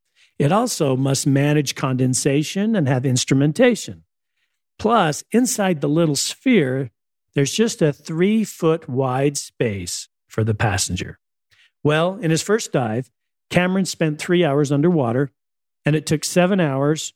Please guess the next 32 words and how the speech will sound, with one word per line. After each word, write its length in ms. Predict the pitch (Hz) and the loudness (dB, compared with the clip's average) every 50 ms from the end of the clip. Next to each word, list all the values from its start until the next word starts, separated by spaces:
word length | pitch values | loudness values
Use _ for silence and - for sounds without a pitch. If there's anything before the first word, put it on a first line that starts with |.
| _ _ - | _ _ -2
to 100 | - 160 | 0 2
reach 300 | 139 147 151 147 - - | 2 2 2 0 -2 -4
twelve 240 | - 151 135 131 - | -2 0 0 0 0
thousand 320 | 143 127 123 113 - 123 | -2 -2 -2 -2 -4 -6
feet. 420 | - - 143 120 104 98 _ _ _ _ _ _ _ _ _ _ _ _ _ _ - | -4 -2 -2 -2 -2 -4 _ _ _ _ _ _ _ _ _ _ _ _ _ _ -2
Then, 280 | 131 143 151 165 185 | 0 2 2 2 0
on 160 | 185 165 147 143 | 0 -2 -2 0
March 320 | 147 156 185 196 - - | 0 0 -2 -2 -4 -6
twenty-sixth, 640 | - - 202 190 196 220 - - 165 156 147 - - | -4 -2 0 0 0 0 0 0 0 -2 -2 -2 -2
two 140 | - 160 139 | -2 0 0
thousand 320 | 156 151 160 156 185 208 | 0 0 0 0 0 -2
and 120 | 196 165 | -2 -2
twelve, 440 | - - - 127 123 120 123 127 - _ _ _ _ _ _ _ _ _ | -2 -2 -2 0 0 0 -2 -4 -6 _ _ _ _ _ _ _ _ _
he 180 | - - 160 147 | 0 2 2 4
reached 360 | 139 156 170 180 - - - | 4 2 0 -2 -4 -6 -4
the 80 | 165 | -4
bottom 380 | 135 120 135 139 143 160 175 175 | -2 0 0 0 0 0 0 0
of 100 | 165 139 | -2 -2
the 100 | 135 131 | -2 -4
Challenger 520 | 123 - - 147 139 151 170 170 - 196 | -4 -2 -2 0 2 2 2 2 2 0
Deep 320 | 175 139 127 135 135 151 - | 0 2 2 0 0 0 -2
Trench. 580 | - - 147 123 113 113 120 - - - - _ _ _ _ _ _ _ _ _ _ _ | -6 -4 -4 -4 -4 -6 -8 -12 -16 -18 -18 _ _ _ _ _ _ _ _ _ _ _
His 220 | - 151 143 131 120 | -2 -2 -2 0 0
descent 420 | - 147 - - 175 170 185 185 | -2 -2 0 2 2 0 0 0
to 100 | - - | -2 0
the 140 | 170 165 156 | 2 2 4
ocean 300 | 160 165 151 - - 185 | 4 2 0 -2 -4 -8
floor 320 | - - - 147 143 143 135 | -4 -2 0 2 2 0 0
took 220 | - 156 143 - | -2 -2 -2 0
almost 360 | 139 135 131 123 123 - - | 0 0 0 0 -2 -4 -4
three 260 | - 151 151 165 180 | -2 0 2 2 2
hours. 480 | 160 120 101 95 95 101 123 - - - | 0 0 -4 -8 -12 -12 -14 -14 -16 -18